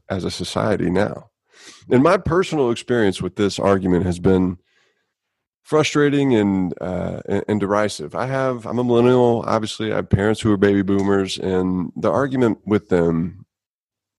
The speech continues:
y-, you know, it, it, it goes something like this. They, they, they talk about, you know, millennials are lazy. We care more about social media than working. We've been given every opportunity s-, to succeed, so why aren't we?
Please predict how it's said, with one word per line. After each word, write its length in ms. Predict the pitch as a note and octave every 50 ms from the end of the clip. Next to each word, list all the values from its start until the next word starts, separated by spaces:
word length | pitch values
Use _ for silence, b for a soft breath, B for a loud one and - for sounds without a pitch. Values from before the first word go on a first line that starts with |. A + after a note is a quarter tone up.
| _ _ _
y-, 140 | - - - - - _
you 160 | - - F#2
know, 100 | - - - - -
it, 160 | - D#2+ - - _ _ -
it, 160 | G2+ G#2+ - -
it 80 | A#2
goes 240 | G#2 C3+ C3 C3 -
something 180 | - - - A2+
like 200 | A2+ A2+ G2 -
this. 200 | G#2 F2 - -
They, 220 | - A2+ A2 - b b b b b b b b b b b
they, 140 | - A#2+ - - -
they 80 | C3 B2+
talk 180 | - D3+ D3+
about, 240 | C#3 C3+ B2+ A#2+ - _ _ _ _ _ _ _ _ _ _ _ _ _ _ _ _ _ _ _ _ _ _
you 80 | C3 A2
know, 80 | F2
millennials 480 | F#2 G2+ A2+ C3 C#3 D3 D3 D3 C#3 A#2+
are 80 | C3
lazy. 640 | B2 A2 G2 F#2 F#2+ G2 F#2 F#2+ F#2 F#2 F#2+ F#2 b b b b b b b _
We 200 | - G2+ G#2 G2+
care 280 | - - - B2 B2+ B2
more 220 | A#2+ A#2 A#2 B2
about 200 | A#2 A#2+ A#2+ A2
social 340 | - - A2+ A2+ - B2 A2
media 360 | G#2+ G#2 G2+ G#2 G2+ G2 G2+
than 160 | F#2+ G2 G2
working. 380 | F2+ F2+ F2 E2+ - - F2+ F2+
We've 120 | F2+ F2+
been 140 | F#2 F#2+ F#2+
given 220 | G2 G#2+ G#2 A2
every 420 | F#2+ - F2 G#2 G#2+ G2+ B2 B2 A2
opportunity 680 | G#2 G#2+ G#2+ - G2+ - - G#2 G2+ G2+ G2 G2 G2
s-, 340 | G2 - - - - - -
to 180 | - - G2 F#2+
succeed, 580 | - - - - - - D#2 D#2+ E2+ E2+ F2
so 120 | - - -
why 240 | - D2 E2 G#2 A2
aren't 280 | G#2+ G2+ F#2+ F#2 -
we? 280 | - F#2+ F2+ F#2 F2+